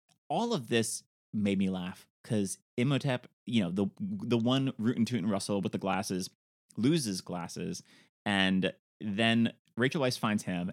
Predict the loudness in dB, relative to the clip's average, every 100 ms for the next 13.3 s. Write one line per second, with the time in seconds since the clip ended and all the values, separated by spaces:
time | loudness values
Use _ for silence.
0 | -4 -2 -2 -2 -2 -2 -2 -2 -4 -4
1 | -2 -2 -2 -2 -4 -4 0 0 0 -4
2 | -6 -6 -8 _ -4 2 2 2 0 -6
3 | -4 2 2 2 -4 _ -8 -4 -2 0
4 | 0 0 0 0 0 0 -6 -8 _ _
5 | -8 -4 -4 -4 -2 0 2 0 0 0
6 | 0 -4 _ -4 -2 -2 -2 0 0 0
7 | -2 -6 -12 -20 -10 -2 0 2 0 -2
8 | -2 -6 -6 -4 -2 -2 -4 -4 -4 -2
9 | -2 -2 0 2 0 0 -4 -2 -2 0
10 | -2 -2 -4 -4 -2 -2 -2 -2 -2 -2
11 | -2 -2 0 -2 -2 -2 -4 -4 -6 -4
12 | -4 -2 -2 0 0 0 -2 -6 -8 -4
13 | 2 2